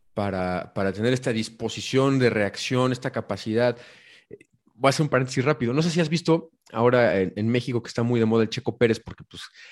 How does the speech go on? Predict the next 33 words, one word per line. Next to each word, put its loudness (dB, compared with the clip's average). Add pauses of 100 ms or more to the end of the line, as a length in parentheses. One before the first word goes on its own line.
(120)
campeón 4
de -2
campeones -4
de -8
Fórmula -4
uno, -4
al -10
menos -10
el -20
fin -18
pasado, -8 (360)
este, 0
en -4
Singapur. -2 (400)
No -2
sé -6
si -2
has 0
visto -2
cómo 2
los 2
entrenan -2
para 2
los, -4
para -2
los -2
reflejos, -2
¿no? -8
Es -8
su-, -4
es -2
impresionante -6
que -6